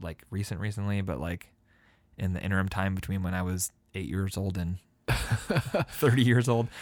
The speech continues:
Speaker 2: How did
Speaker 1: So,
Speaker 2: you get your copy of it?
Speaker 1: I don't, see, that's the thing. I don't know. I, uh, my brother moved last year,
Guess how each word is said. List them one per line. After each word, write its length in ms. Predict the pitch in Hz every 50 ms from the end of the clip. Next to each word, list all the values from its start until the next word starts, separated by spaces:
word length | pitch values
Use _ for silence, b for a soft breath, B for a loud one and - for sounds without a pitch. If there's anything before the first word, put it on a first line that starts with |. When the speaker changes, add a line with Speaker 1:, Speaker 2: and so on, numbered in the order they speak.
| B B B B
Speaker 2:
How 120 | - 127
did 180 | 117 113 110 104
Speaker 1:
So, 60 | 123
Speaker 2:
you 60 | 139 135
get 180 | 127 131 107
your 140 | 110 120 110
copy 300 | - 131 143 147 - 107
of 80 | 85 90
it? 180 | 95 90 - - _ _ _ -
Speaker 1:
I 120 | 131 156
don't, 280 | 180 190 175 147 - -
see, 120 | - 160
that's 120 | 160 156
the 60 | - 147
thing. 120 | 151 139
I 80 | 131 123
don't 140 | 131 131 117
know. 260 | 113 113 110 107 98
I, 340 | 80 - 101 110 110 110 104 - - _ _ _ -
uh, 280 | 113 107 104 101 98
my 200 | 98 101 104 107
brother 640 | 104 104 117 113 107 104 110 113 113 110 110 107 104
moved 340 | 95 90 104 104 110 107 110
last 340 | 113 110 107 110 113 - -
year, 380 | 110 110 110 110 113 113 113